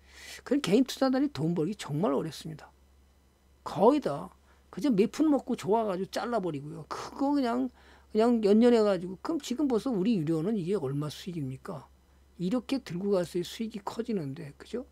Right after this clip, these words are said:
지금 삼십 몇 프로 닿았나요? 오늘까지? 예, 삼십오 퍼센트. 이렇게 해서 수익이 커지는 건데 개미들은 다 팔고 도망갔으니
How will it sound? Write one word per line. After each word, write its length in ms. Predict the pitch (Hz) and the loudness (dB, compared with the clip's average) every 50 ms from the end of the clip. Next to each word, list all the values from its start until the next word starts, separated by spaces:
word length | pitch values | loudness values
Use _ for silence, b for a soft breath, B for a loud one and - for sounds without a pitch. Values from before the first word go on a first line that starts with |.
| _ _ _ _ _ _ _ | _ _ _ _ _ _ _
지금 220 | _ - 196 196 202 | _ -2 -2 -2 0
삼십 340 | 196 - 254 285 240 269 277 | 0 0 0 2 4 4 4
몇 140 | 247 202 | 4 4
프로 220 | 202 - 190 170 160 | 2 0 -4 -4 -4
닿았나요? 400 | 156 151 139 143 175 214 240 247 | -6 -6 -8 -6 -8 -6 -6 -6
오늘까지? 580 | 196 175 175 175 - - - 147 156 208 233 277 b b b b b b b _ - | -4 -4 -6 -6 -6 -6 -8 -8 -6 -8 -10 -12 b b b b b b b _ -6
예, 200 | 165 143 123 - _ _ | -6 -6 -6 -8 _ _
삼십오 540 | - - - 226 233 202 - 202 151 139 135 | -18 -6 0 0 2 2 2 0 0 -2 -4
퍼센트. 480 | - - 139 127 - 131 123 - - - _ _ _ _ _ _ _ _ b b b b b b b _ | -4 -8 -12 -10 -10 -12 -12 -14 -18 -20 _ _ _ _ _ _ _ _ b b b b b b b _
이렇게 200 | 254 269 - 302 | -6 0 2 2
해서 100 | 294 277 | 2 2
수익이 300 | - - 277 247 247 240 | 0 2 2 2 2 2
커지는 420 | - - - 220 233 220 196 196 | 0 0 -2 0 2 2 0 0
건데 220 | 185 175 175 190 190 | 0 -4 -4 -6 -6
개미들은 440 | - - 156 160 165 160 165 165 | -4 -4 -4 -4 -4 -4 -6 -8
다 160 | 156 - 131 127 | -8 -10 -12 -14
팔고 260 | - - 147 135 151 | -12 -12 -12 -12 -12
도망갔으니 720 | 139 135 135 135 131 131 123 117 - - - 139 127 127 | -12 -10 -10 -10 -8 -10 -10 -12 -14 -14 -12 -12 -12 -12